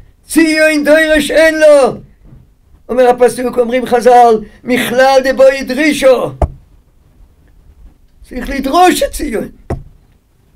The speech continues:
צריך להשתוקק. ציפיסו לישוע. הקושיות הראשונות שואלים את אדם כשהוא בא למדע. חסר מצוות לשאול.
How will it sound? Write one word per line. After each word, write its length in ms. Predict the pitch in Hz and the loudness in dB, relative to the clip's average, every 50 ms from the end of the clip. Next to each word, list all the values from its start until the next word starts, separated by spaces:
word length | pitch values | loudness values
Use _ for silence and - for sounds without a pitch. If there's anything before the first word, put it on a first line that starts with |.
| _ _ _ _ _ _ _ _ _ - | _ _ _ _ _ _ _ _ _ -8
צריך 220 | - 440 415 - | -2 -2 -2 -2
להשתוקק. 1000 | 269 285 233 - - - 262 - - 311 339 349 339 - - - - - - - - - - _ _ _ _ _ _ _ _ _ _ _ _ _ _ _ _ _ _ _ _ _ - | -2 -6 -8 -6 -6 -6 -6 -4 -2 0 0 0 0 -2 -6 -16 -20 -14 -14 -16 -16 -16 -20 _ _ _ _ _ _ _ _ _ _ _ _ _ _ _ _ _ _ _ _ _ -10
ציפיסו 800 | - 285 294 294 - 349 381 381 370 359 - - 330 339 339 339 320 | -6 -6 -6 -2 0 0 2 2 2 0 0 0 -2 0 0 0 0
לישוע. 720 | 330 330 330 302 - - 311 339 349 339 330 320 320 330 320 269 - - - _ _ _ _ _ - - - - - - - - - - - - - - - - - - - - - - - - - - - - - - - _ _ - _ - - _ _ _ _ _ _ - - | 0 0 0 0 -2 -2 -4 -2 -2 0 2 2 4 4 2 2 0 -4 -20 _ _ _ _ _ -18 -18 -18 -20 -20 -20 -18 -16 -14 -14 -14 -16 -18 -20 -20 -20 -20 -20 -20 -20 -18 -18 -18 -18 -18 -20 -18 -18 -18 -20 -20 _ _ -20 _ -20 -20 _ _ _ _ _ _ -16 -14
הקושיות 640 | 196 190 190 - - - - - - 226 208 208 | -14 -12 -14 -14 -18 -16 -14 -10 -8 -8 -8 -10
הראשונות 540 | 202 202 196 180 - - - 202 214 190 - | -12 -14 -16 -16 -16 -18 -18 -16 -16 -16 -14
שואלים 280 | - - 165 - 202 170 | -14 -14 -14 -14 -16 -18
את 120 | 151 - | -16 -16
אדם 260 | - - - 175 180 156 131 - - _ _ _ - | -16 -16 -14 -16 -16 -16 -20 -20 -20 _ _ _ -20
כשהוא 180 | - - - | -20 -16 -10
בא 260 | 156 170 185 165 131 135 - - _ _ - | -10 -10 -10 -10 -14 -14 -20 -20 _ _ -16
למדע. 400 | - 147 160 175 - - - - - - - - _ - - - _ _ _ _ _ _ _ _ _ _ _ _ _ _ _ - | -16 -14 -12 -12 -12 -12 -14 -18 -20 -20 -20 -20 _ -20 -20 -20 _ _ _ _ _ _ _ _ _ _ _ _ _ _ _ -20
חסר 260 | 151 143 - - - 208 | -18 -16 -12 -10 -10 -10
מצוות 420 | - - - 143 - 254 - - | -12 -14 -12 -10 -10 -10 -10 -10
לשאול. 400 | 262 254 - - - - - | -14 -12 -10 -10 -10 -10 -10